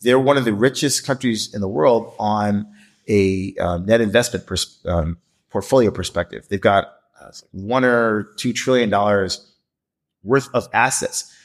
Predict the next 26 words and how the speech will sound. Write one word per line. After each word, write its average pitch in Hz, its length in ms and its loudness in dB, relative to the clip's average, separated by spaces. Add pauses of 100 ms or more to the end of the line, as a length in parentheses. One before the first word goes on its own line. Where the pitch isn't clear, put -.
(140)
What 123 120 -2
are - 20 0
those 127 160 4
assets? 113 540 0 (280)
Those 156 260 4
are, 175 140 0
that's 147 180 2
essentially 151 400 0
the 117 100 0
productivity 131 600 0
gains 110 380 0
of 104 260 -4
their 104 200 2
people 90 560 -4 (400)
over, 107 420 -2
you - 160 -4
know, 90 120 -4
since - 420 -2
World 101 180 -2
War 95 120 -4
Two. - 240 -6 (640)
So 127 500 0 (220)
Japan 175 420 -2
has 135 400 2
this 107 160 -4
buffer 131 520 -4